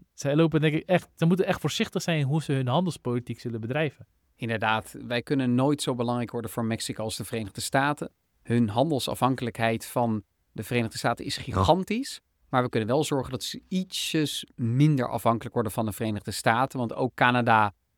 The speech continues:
Speaker 2: en Mexico, onderdeel van nafta,
Speaker 1: Mhm.
Speaker 2: voorheen nafta, eh, werden geconfronteerd met hoge, eh,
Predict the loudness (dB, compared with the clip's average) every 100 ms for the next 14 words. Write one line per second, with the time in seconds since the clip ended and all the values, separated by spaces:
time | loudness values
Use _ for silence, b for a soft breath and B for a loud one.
0 | _ -2 0 2 2 0 0 2 2 0
1 | -2 -2 -4 -2 0 2 2 4 4 4
2 | 0 -6 -6 -6 -6 -4 0 -2 2 2
3 | 2 _ _ _ _ -12 0 4 4 2
4 | 0 -2 -2 -4 -4 -2 -4 2 4 4
5 | 2 0 -2 _ _ -8